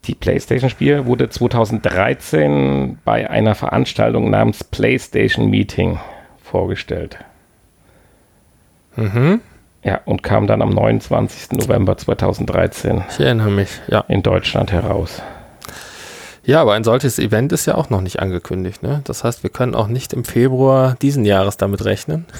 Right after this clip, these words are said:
Speaker 1: <laughs> Nein.
Speaker 2: <laughs> Das ist ein bisschen, bisschen kurzfristig. Es sei denn, sie wollen uns überraschen. Das kann natürlich auch passieren.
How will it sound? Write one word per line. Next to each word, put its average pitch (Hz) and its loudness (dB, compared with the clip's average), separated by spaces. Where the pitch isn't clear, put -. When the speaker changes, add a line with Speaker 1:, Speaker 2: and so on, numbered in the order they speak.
Speaker 1:
<laughs> - 0
Nein. - 0
Speaker 2:
<laughs> - -18
Das 143 2
ist 143 4
ein 139 0
bisschen, 131 0
bisschen 143 -2
kurzfristig. - -2
Es - -4
sei 110 2
denn, 120 2
sie 120 2
wollen 120 4
uns 120 0
überraschen. 139 0
Das - -10
kann 104 0
natürlich - -4
auch - -2
passieren. 131 -4